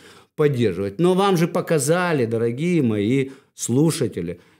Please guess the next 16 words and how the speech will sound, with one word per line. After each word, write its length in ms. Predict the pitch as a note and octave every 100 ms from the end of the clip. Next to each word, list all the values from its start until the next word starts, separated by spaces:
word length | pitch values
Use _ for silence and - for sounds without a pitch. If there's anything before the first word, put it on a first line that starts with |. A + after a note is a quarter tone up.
| _
и 760 | A#2 A#2 A#2 A#2 A2+ A2+ - -
те, 120 | D#3+
кто 180 | - B2+
смотрит 460 | - D3 C#3+ A#2
мои 160 | A#2+ A#2+
YouTube, 260 | A#2+ A#2+ A2
вам 200 | D#3+ G3
же 120 | D#3+
показали, 640 | D#3 D#3+ D#3 C3 A#2+ F#2+ A2+
и 200 | G#3 A3
Байден 560 | D3 F3 F#3 D#3+ D3+
свои 380 | B2 - C#3 C3+
там 180 | G3 G#2+
семьдесят 400 | - B2 B2 A#2
восемь 400 | A2 G2+ G#2+ G2
лет, 220 | F#2+ F2